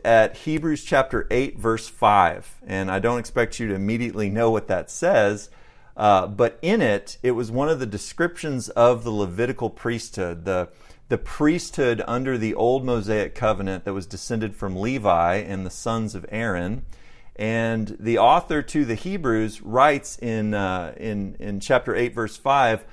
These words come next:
and really describes this Levitical priesthood under that old covenant. And I really like how the, uh, the Net Bible translation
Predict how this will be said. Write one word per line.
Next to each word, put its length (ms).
and 180
really 220
describes 880
this 280
Levitical 460
priesthood 840
under 320
that 200
old 260
covenant. 560
And 120
I 40
really 320
like 320
how 520
the, 280
uh, 120
the 140
Net 460
Bible 320
translation 880